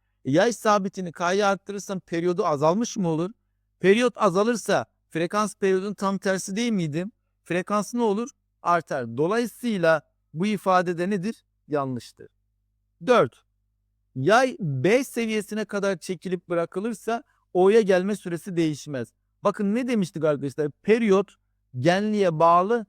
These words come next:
değil. Ben burada A'ya kadar çekip bıraktım. Bura denge konumu. A'dan O'ya gelme süresi hareketin dörtte biridir. Dolayısıyla T bölü dört sürede gelir. Peki B'ye kadar çekip serbest bıraksak yine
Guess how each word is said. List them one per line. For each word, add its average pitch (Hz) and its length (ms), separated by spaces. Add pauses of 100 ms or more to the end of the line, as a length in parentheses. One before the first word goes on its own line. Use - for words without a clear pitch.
(200)
değil. 160 260
Ben 226 360 (200)
burada 202 600
A'ya 202 320
kadar 175 300
çekip 175 320
bıraktım. 156 520
Bura 202 220
denge 175 280
konumu. 123 400
A'dan 180 600
O'ya 190 320
gelme 180 380
süresi 156 360
hareketin 160 560
dörtte 151 380
biridir. 107 380 (340)
Dolayısıyla 208 460
T 202 360
bölü 175 220
dört 180 200
sürede 135 380
gelir. 98 400 (480)
Peki 226 300 (800)
B'ye 165 400
kadar 233 280
çekip 165 300
serbest 131 460
bıraksak 123 400
yine 233 360